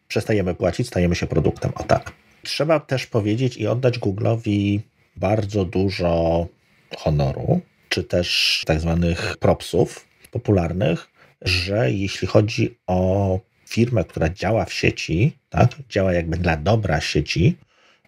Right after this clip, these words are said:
to jest to firma, która zrobiła bardzo dużo, jeśli nie najwięcej. Tak dla nas jako, jako użytkowników.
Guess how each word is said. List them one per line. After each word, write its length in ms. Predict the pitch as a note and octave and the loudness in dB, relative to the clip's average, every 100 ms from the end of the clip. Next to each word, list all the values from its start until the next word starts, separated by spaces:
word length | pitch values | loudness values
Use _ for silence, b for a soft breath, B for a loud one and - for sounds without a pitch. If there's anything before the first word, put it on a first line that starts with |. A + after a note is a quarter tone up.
| _ | _
to 500 | - A2 B2+ B2+ C3+ - | -4 0 0 0 -2 -2
jest 160 | G#2+ G#2 | -2 2
to 100 | A2 | 0
firma, 380 | - A#2 A#2+ B2+ | 0 -2 0 0
która 600 | - F#2 F#2+ G#2 A#2 F#2+ | 0 -2 0 2 2 0
zrobiła 440 | G2+ F#2 G#2 F#2+ | -2 0 0 0
bardzo 340 | G#2 G#2 G#2 | 2 0 2
dużo, 360 | F#2+ F#2 F#2 A2+ | -2 0 0 0
jeśli 360 | B2+ G#2+ - A2+ | 0 -2 -2 0
nie 120 | G#2 | 0
najwięcej. 800 | F#2+ E2+ E2 C#2+ - - - _ _ - | 0 0 0 -2 -2 -6 -8 _ _ -2
Tak 160 | A3+ | -2
dla 240 | F#3+ D3+ D3+ | 0 -2 0
nas 260 | C#3 A#2 | 0 -2
jako, 360 | C3 A2+ G#2+ A2 | -2 -2 0 0
jako 280 | G#2+ G2+ G#2 | 0 0 0
użytkowników. 760 | F#2 - - A2+ - - - | 0 -2 -2 0 0 -2 -20